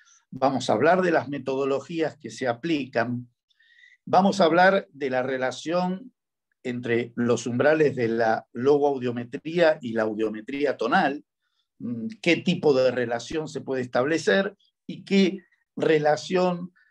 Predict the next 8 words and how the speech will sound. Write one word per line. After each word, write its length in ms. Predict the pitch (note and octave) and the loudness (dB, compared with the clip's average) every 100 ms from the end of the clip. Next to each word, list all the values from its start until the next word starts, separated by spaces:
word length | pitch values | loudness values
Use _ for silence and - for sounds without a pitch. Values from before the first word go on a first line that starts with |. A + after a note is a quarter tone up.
| _ | _
se 180 | - - | -8 -8
puede, 640 | C3 E3 D#3 D3+ D3 C#3+ - | 0 4 6 6 4 2 -2
eh, 340 | B2+ B2 - | -2 -2 -6
ver 420 | B2 E3 F3 E3+ - | 0 4 4 2 0
en 220 | C#3 B2 | 0 2
la 100 | A#2+ | 2
bibliografía 920 | A#2+ A#2 B2 B2 B2 - D3+ D3 C3 - | 0 -4 -2 0 0 -2 0 0 0 -8
de 320 | A#2 A#2 | -12 -12